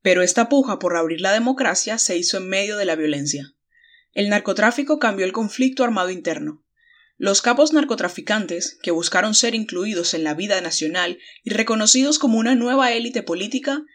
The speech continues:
financiaron campañas electorales a distintos niveles para obtener mayor influencia social y política. Construyeron ejércitos contrainsurgentes como el mas y potenciaron las autodefensas de Puerto Boyacá.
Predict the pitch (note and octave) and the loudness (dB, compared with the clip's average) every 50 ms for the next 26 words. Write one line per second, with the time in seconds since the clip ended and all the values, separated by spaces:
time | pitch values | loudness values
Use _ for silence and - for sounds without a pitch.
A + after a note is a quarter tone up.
0 | _ _ _ _ - - B3+ B3+ B3 B3 A#3 - C4+ B3 D4 D#4 D4+ D4+ C#4 A#3 | _ _ _ _ -2 0 2 2 4 4 4 2 2 4 2 2 4 4 2 2
1 | - A#3 A#3 A#3 C4 C4+ D4+ C4 - - - - G3 G3+ G#3+ A3 A3 C4+ C#4+ C4+ | 2 -2 0 2 0 2 2 0 0 -2 -2 -4 -2 -2 0 -2 0 0 0 0
2 | A3 F#3+ G3 - - - G3+ G3+ G#3 A3 A#3 - G3+ F#3 F3 F#3+ A3 C4 C#4 D4+ | 0 0 -2 -4 -4 -4 -8 -6 -2 -2 0 0 0 -2 0 0 2 2 2 0
3 | D4+ D4 - - - - - _ _ _ _ _ _ _ A#3+ B3 B3 A#3 A3+ A3+ | 0 -2 -4 -6 -18 -20 -20 _ _ _ _ _ _ _ 0 2 2 2 0 -2
4 | A3+ - A#3+ A3 A3 B3 C4+ D4+ D#4 D4 C4+ B3 C4 B3+ C4 C4+ C4 - A#3+ A3+ | -4 -4 -2 0 2 2 2 4 4 4 4 4 4 6 6 4 4 4 0 0
5 | G#3+ G#3+ G#3+ - B3+ B3 B3 - G3 - - B3+ C4 C4+ C#4+ E4 D#4 - _ - | 0 0 2 2 2 2 0 0 2 0 2 2 2 2 2 0 -2 -6 _ -2
6 | A#3+ - A3 G3 F#3 F3 E3+ D#3 D3+ - - - _ _ _ _ _ _ - - | -2 0 0 -2 -2 -2 -4 -6 -10 -10 -14 -16 _ _ _ _ _ _ -20 -20
7 | - - _ _ _ - G#3 G3+ - - G3 F#3 F#3+ F#3 G#3 A3 A3 A3 G#3 A3 | -20 -20 _ _ _ 0 0 2 2 0 0 0 0 0 0 0 0 0 0 -2
8 | G#3 G3+ - A#3 A3+ - A3+ A3 - - G3+ G3 F#3+ - G3 F3 F3+ F#3+ - F3+ | 0 0 -2 -2 -2 -4 -4 -4 -4 -6 -8 -8 -4 -2 -2 -2 -2 -2 -4 -4
9 | E3+ - G#3 G3+ G#3+ G#3+ G#3+ B3 A#3+ A3+ - - G3+ F#3+ F3 E3+ E3 E3 E3+ F3+ | -4 -2 -2 -2 -2 -2 -4 0 0 0 0 0 -6 -6 -4 -6 -6 -4 -2 -2
10 | G3 A3+ D4 C#4+ - - - - - _ - G3+ A3+ A3 G3+ G#3 G3+ G#3+ G3 F#3+ | 0 0 0 -2 -4 -8 -14 -20 -20 _ -4 -4 -4 0 0 -2 0 -2 -4 0
11 | F#3 F#3 - B3 A#3+ A3+ B3+ C4+ C4+ B3+ B3 - A#3 G3 F#3+ F#3+ G3 F3+ E3+ E3+ | 2 2 2 2 2 2 2 2 0 2 0 0 0 -2 -2 -4 -2 -2 -2 -2
12 | E3+ - G3 G3 G3+ - A#3 A3+ A3+ G#3+ - - F3+ E3+ E3 E3 E3 E3 D#3 D#3 | -2 -4 -4 -2 -2 -2 -2 -2 -6 -8 -4 -4 -4 -4 -2 -4 -4 -4 -4 -4
13 | D3+ D3+ C#3 C#3 C#3+ | -6 -6 -8 -12 -12